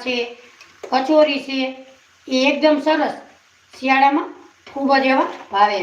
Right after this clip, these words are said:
છે. તમે પણ ચોક્કસથી ભૂંગળા બટેટાની ટ્રાય કરજો. એકદમ સરસ ટેસ્ટી, ટેસ્ટી એવા બનીને તૈયાર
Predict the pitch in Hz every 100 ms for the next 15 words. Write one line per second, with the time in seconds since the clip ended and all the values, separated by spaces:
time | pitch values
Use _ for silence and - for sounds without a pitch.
0 | - 180 151 - - _ - 233 247 240
1 | 254 - 269 269 285 277 262 240 262 254
2 | 254 254 254 240 220 247 277 - - -
3 | - _ 254 269 226 233 214 - - -
4 | 247 - 269 269 277 277 220 - 240 240
5 | - 247 254 247 247 233 214 233 240 220
6 | 226 233 320